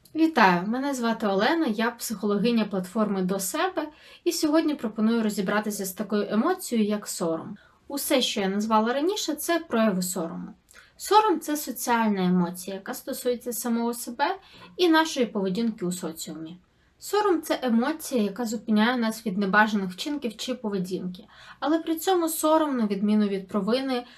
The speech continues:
змушує нас відчувати, що ми одне ціле з нашими вчинками, а тому нам має бути соромно, ми маємо засуджувати саме себе.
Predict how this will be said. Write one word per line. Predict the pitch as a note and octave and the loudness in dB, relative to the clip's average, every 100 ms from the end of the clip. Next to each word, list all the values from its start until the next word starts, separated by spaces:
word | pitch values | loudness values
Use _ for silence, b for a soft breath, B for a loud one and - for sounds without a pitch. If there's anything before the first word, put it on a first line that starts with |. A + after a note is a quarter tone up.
| B - | B -8
змушує | G#3+ C4+ D#4+ D#4 C4+ | -2 0 0 0 -4
нас | C4+ - | -4 -6
відчувати, | A#3+ - A#3+ C#4 D#4 | -8 -4 -2 -2 -2
що | A#3 - A3 | -6 0 2
ми | C#4+ - | 0 -4
одне | G3 G3+ A3+ | -2 0 2
ціле | A3 - A#3 C#4+ D#4+ B3+ | 0 -6 -6 0 2 2
з | A3+ - A#3 B3+ G3+ | -2 -4 0 0 0
нашими | G3+ A3+ - G3 | -2 -4 -4 -4
вчинками, | F3+ - G3+ F#3 - F#3 - B B B | -4 -6 -4 -6 -6 -10 -10 B B B
а | - | -8
тому | - C4+ D#4+ | -6 0 2
нам | E4 B3 | 2 4
має | A3+ A#3+ A3+ | 4 2 0
бути | G#3+ F3+ G#3 | -2 -6 -8
соромно, | - B3+ C4 C#4 C4 A#3+ A3+ | -6 0 2 2 0 0 0
ми | F#3+ | 2
маємо | F#3 G3 G3 F#3 | 2 0 0 0
засуджувати | F3+ F3+ B3+ C4 - A#3 G#3+ G#3 G#3+ | 0 -2 -4 -6 -4 -4 -4 -6 -8
саме | A#3+ A#3+ A3+ | -4 -4 -4
себе. | - G3 F3+ - - | -6 -4 -4 -6 -12